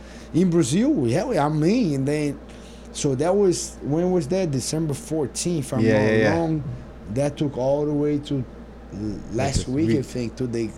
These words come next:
Speaker 1: they confirmed it. I think they back and forth a lot. They don't want that fight.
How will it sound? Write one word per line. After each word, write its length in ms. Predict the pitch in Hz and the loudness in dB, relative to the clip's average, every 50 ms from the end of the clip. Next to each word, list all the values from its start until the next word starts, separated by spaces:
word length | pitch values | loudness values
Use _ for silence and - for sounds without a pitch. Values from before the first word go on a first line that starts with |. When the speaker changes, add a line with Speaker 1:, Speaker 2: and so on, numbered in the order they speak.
| - | -6
Speaker 1:
they 100 | 90 113 | -6 -4
confirmed 380 | 113 117 113 104 123 127 127 123 | -4 -4 -4 -4 -2 -2 0 -2
it. 220 | 123 117 - - | -2 -4 -4 -4
I 80 | - 135 | -4 -2
think 240 | 131 - 170 196 165 | 0 0 0 2 2
they 80 | 127 | 0
back 260 | 131 120 143 147 151 143 | 0 0 0 0 0 0
and 120 | 147 135 | -2 -4
forth 320 | 139 - 147 147 143 139 | -2 -2 -2 0 0 0
a 20 | 139 | 0
lot. 180 | 139 143 139 127 | 0 0 0 0
They 80 | 131 | -2
don't 120 | 127 127 131 | -2 -2 -2
want 140 | 135 135 135 | -2 0 0
that 120 | 135 131 | -2 -2
fight. 380 | - - - 143 147 143 131 | -4 -4 -4 -2 -2 -2 -4